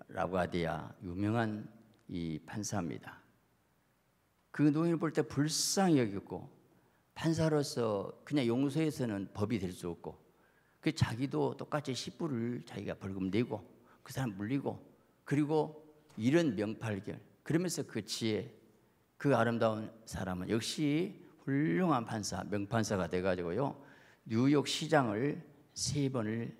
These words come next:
역임하게 됐는데, 지금 뉴욕에 가면 라과디아 공항이 있다는 거죠. 어, 여러분, 이런 긍휼과 은혜가 넘치시기를 예수 그리스도의 이름으로 축원합니다. 할렐루야. 우리 하나님은 긍휼이 풍성하신 하나님이십니다. 여러분, 생각해 보세요.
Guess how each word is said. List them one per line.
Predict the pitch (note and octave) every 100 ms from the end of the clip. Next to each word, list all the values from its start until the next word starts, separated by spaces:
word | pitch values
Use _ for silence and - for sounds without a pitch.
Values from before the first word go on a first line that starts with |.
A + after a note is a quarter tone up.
| -
역임하게 | - F#2 F#2 F2+ F2+ F2
됐는데, | E2 E2 D#2+ G2 A2 D2+ - - - _ _
지금 | - C3+
뉴욕에 | A2 A2+ A2
가면 | G#2+ G#2 G#2
라과디아 | F#2 F#2 G#2 G2+ G#2 G2 F#2+ F#2+ - - -
공항이 | F#2 F2 E2
있다는 | E2 F#2 E2+
거죠. | E2 D#2+ E2+ E2+ C#3+ E3 - - -
어, | E2 D#2+ D#2 D2+ - - - -
여러분, | G2+ G2
이런 | G#2+ A#2+ B2
긍휼과 | - A2+ G#2+ G#2 G2+
은혜가 | G2+ F#2+ F#2+
넘치시기를 | G#2 G2+ G2+ G2 F#2+ G#2+ A2+ E2+ - - A2+
예수 | A2+ A#2+
그리스도의 | G#2 G#2 G2+
이름으로 | G2 F#2+
축원합니다. | - - B2+ A#2 G#2 G2+ G#2 G2 D#2+ - - - - - - - -
할렐루야. | - A2+ G#2+ G#2 A2 A2 G#2+ E2+ F2 - - - - - - - _ _ _ _ - _ _ _ -
우리 | C#3
하나님은 | C#3 D#3 F3 D#3+
긍휼이 | D#3 F3+ F#3
풍성하신 | F#3 G3+ A3+ - G3+ F3 D3 D3+ C#3+
하나님이십니다. | C3+ C#3 C3 B2 - G#2+ G2+ G2 F#2+ G2
여러분, | A#2+ E3+ D#3+
생각해 | C#3+ C3+ A#2+
보세요. | G#2+ A2+ A2 G2+